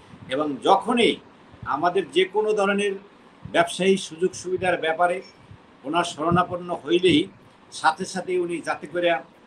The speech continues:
অতি তাড়াতাড়ি সেটা সমাধান দেওয়া যায়, এই ব্যাপারটা উনি সবসময় ইটালি প্রবাসীদের করে থাকেন, যার ফলে আমরা কোনো রকমের সমস্যা মোকাবিলা করতে গেলেই তখনই ওনার শরণাপন্ন হই এবং উনি আন্তরিকতার সহিত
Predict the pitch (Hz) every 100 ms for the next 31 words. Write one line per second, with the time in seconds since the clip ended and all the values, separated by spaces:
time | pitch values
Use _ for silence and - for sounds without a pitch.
0 | - - 143 160 156 147 156 175 160 151
1 | - 147 147 - 147 147 156 147 151 156
2 | 147 185 220 - - - - 147 160 151
3 | 156 160 151 147 147 143 - 151 - 156
4 | 160 156 143 - - - - 143 151 151
5 | 147 147 156 147 147 151 151 156 156 143
6 | 170 196 - - - - - 104 156 175
7 | 160 190 156 - _ _ _ _ 120 135
8 | 143 143 160 180 185 180 190 190 - 147
9 | 170 - 180 185 180 - - - _ _
10 | - - 143 175 175 185 185 180 170 -
11 | 196 160 196 196 - 175 170 175 180 175
12 | 170 135 151 160 175 175 175 151 180 220
13 | - _ _ - 147 170 165 175 143 139
14 | 180 185 190 185 190 - 175 196